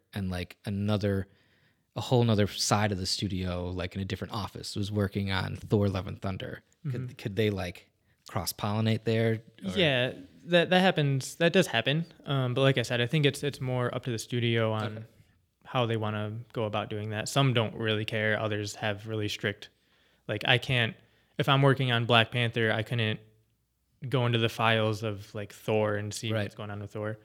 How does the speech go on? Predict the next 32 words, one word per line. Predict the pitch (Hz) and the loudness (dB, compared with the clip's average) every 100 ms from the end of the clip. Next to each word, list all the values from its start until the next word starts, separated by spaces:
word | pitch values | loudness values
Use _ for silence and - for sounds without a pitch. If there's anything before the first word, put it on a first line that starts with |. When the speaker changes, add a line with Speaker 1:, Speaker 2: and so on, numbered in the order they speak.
| _ - | _ -12
Speaker 1:
Okay. | 107 90 - | -10 -10 -4
You | 127 135 | 0 2
can | 135 | 2
only, | 123 113 | 2 2
like, | 101 95 92 | 0 -2 -4
go | 107 101 | -4 -2
in | 98 92 | -4 -6
and | 90 | -8
see | - - 104 92 - _ _ | -6 -4 -4 -4 -12 _ _
what | - 95 | -12 -8
they | |
show | 92 92 | -8 -6
you. | 92 104 | -6 -4
Speaker 2:
Mm-hmm. | 139 117 123 - _ | -4 -4 -8 -16 _
Yeah. | 143 110 - - - | -4 -4 -6 -18 -16
Speaker 1:
That's | - | -12
cool. | - 90 123 | -6 -6 -4
Speaker 2:
Uh, | 139 131 120 | -4 -2 0
I | 156 | 6
mean, | 175 165 - - | 6 4 -6 0
and | 151 | 2
then, | 156 151 | 4 4
um, | 147 139 135 135 _ | 4 2 0 -4 _
but | 160 - | 2 4
al-, | 196 | 4
also, | - 160 202 180 156 139 139 - _ _ _ _ _ _ _ | 4 2 4 4 4 4 0 -12 _ _ _ _ _ _ _
like, | 151 139 | 0 4
I, | 143 139 123 - _ - | 6 4 2 -8 _ 0
I'm | 143 151 131 - | 4 4 2 0
aware | 135 120 127 131 117 | 2 6 8 8 6
of | 113 | 2
what | 117 - | 0 -2